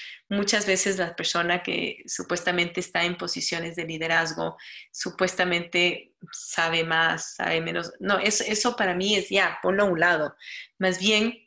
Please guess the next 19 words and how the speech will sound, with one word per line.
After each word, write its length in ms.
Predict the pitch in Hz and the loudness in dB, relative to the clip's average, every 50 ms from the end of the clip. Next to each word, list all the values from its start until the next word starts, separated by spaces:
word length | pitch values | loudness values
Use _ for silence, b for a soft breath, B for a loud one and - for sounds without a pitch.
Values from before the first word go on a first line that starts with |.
| _ _ - | _ _ -2
trabajemos 580 | 190 185 175 175 175 180 185 190 196 208 208 | 2 2 4 4 4 2 2 2 2 0 0
en 120 | 220 214 208 | 0 -2 -2
conjunto, 760 | - 196 185 - - 214 202 190 - - - 190 226 226 B B B B B B B _ _ _ _ _ _ _ _ _ _ _ _ _ - | -4 -6 -6 -4 -4 -2 -2 -2 -4 -4 -4 -4 -4 -4 B B B B B B B _ _ _ _ _ _ _ _ _ _ _ _ _ -10
veamos 640 | 180 156 180 175 170 185 208 214 220 214 196 202 | 0 2 4 4 6 4 4 4 2 2 2 -2
en 300 | - - 180 175 175 165 - | -4 -4 -6 -6 -6 -4 0
qué 100 | - 208 | 2 2
estamos 540 | 208 208 - 220 208 202 202 202 196 - - | 2 2 2 0 0 2 0 -2 -6 -2 0
todas 460 | 190 175 165 160 156 160 175 - - | 0 2 2 2 0 -2 -4 -6 -10
y 120 | - 208 - | -8 -6 -2
siempre 360 | - - 302 359 349 339 302 | 2 2 2 2 4 4 6
va 60 | 262 | 6
a 40 | 240 | 6
haber 180 | 240 254 262 | 6 6 4
la 80 | 254 233 | 4 2
mejor 300 | 208 196 - 214 202 - | 2 0 0 -2 -4 -4
persona 440 | - 214 - - 240 262 247 214 - | -4 -4 2 2 4 4 4 2 0
para 200 | 180 160 156 - | -2 -4 -6 -6
cada 280 | - 156 147 151 151 | -6 -4 -2 -2 -4
cosa 400 | - - - - - - 156 - | -4 -6 -8 -8 -6 -8 -8 -10